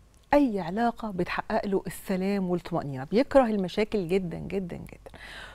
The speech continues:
فالنهاردة أنت يا ميزان لو دخلت في علاقة شريكك ده بيسبب لك مشاكل كتير،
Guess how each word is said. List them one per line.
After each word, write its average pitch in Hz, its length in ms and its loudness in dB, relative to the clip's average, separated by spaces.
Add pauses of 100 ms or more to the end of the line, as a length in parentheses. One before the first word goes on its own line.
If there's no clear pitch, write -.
فالنهاردة 220 640 4
أنت 269 140 2
يا 262 120 6
ميزان 202 340 4
لو 160 160 0
دخلت 254 440 2
في - 100 2
علاقة 180 500 2
شريكك 202 460 -2
ده 165 180 -2 (560)
بيسبب 165 360 -6
لك 190 200 -4
مشاكل 185 380 -4
كتير، 180 560 -2